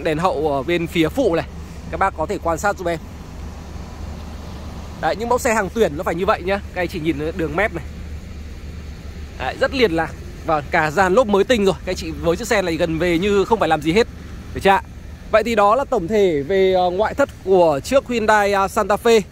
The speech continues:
Gần như là kể cả sơn si bên ngoài về các anh chị ta cũng không phải làm gì. À, vậy thì, ờ, bây giờ để giúp các anh chị ta đánh giá chất lượng chiếc xe kỹ hơn thì em Việt sẽ mở cửa và chúng ta đi vào nội thất bên trong của xe nhé.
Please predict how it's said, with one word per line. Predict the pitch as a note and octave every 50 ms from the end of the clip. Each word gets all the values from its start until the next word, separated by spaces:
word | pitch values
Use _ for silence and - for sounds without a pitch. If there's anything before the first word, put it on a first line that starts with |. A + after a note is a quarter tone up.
| - - - - -
Gần | - B3 B3 A3+ A#3+
như | C#4 C#4+ C#4 C4+
là | B3
kể | A3+ - G#3+ G3
cả | E3+ G3 D#3
sơn | - - B3+ -
si | - C#4 C4+
bên | B3+ B3+ A#3+ A#3+
ngoài | A#3 A3 G#3+ G3 F#3+ F3+
về | F3+ G3+ G3
các | - A#3+
anh | A#3 A3
chị | A3 G#3+ -
ta | A#3 G#3+
cũng | G3
không | - A#3+ A3
phải | G3 D#3+
làm | D#3+ D#3 D#3
gì. | D#3 F3+ E3 - - - - - - - - -
À, | - D#3+ D#3+ E3
vậy | F3+ G3 G#3+
thì, | A3 G#3
ờ, | G#3 G#3
bây | A3+ A#3+
giờ | A3+ A#3+ G#3+
để | F#3 E3+
giúp | D3+ B3 -
các | C4+
anh | A#3+
chị | - A3+ G3
ta | F#3+ G3+
đánh | F#3+ F3+ F3
giá | D#3 F3+ E3+ E3+
chất | F3+ - B3+
lượng | B3+ A#3+ F3+
chiếc | G#3 G3
xe | A3+ G3+
kỹ | F#3 - A#3+
hơn | A3+ A#3 G#3+ F#3 F#3
thì | F#3
em | F#3+ F#3
Việt | F3 F#3+ -
sẽ | - G3+
mở | G3+ G3 F#3 D3
cửa | - - F3+ D#3 C3+
và | C3+
chúng | C#3+ E3
ta | F3+ F#3
đi |
vào | F3 F3 D3+
nội | -
thất | - A#3 G#3
bên | G3 E3+
trong | - G3 F3+
của | F3 E3
xe | - F3+ E3+ E3
nhé. | D#3+ F3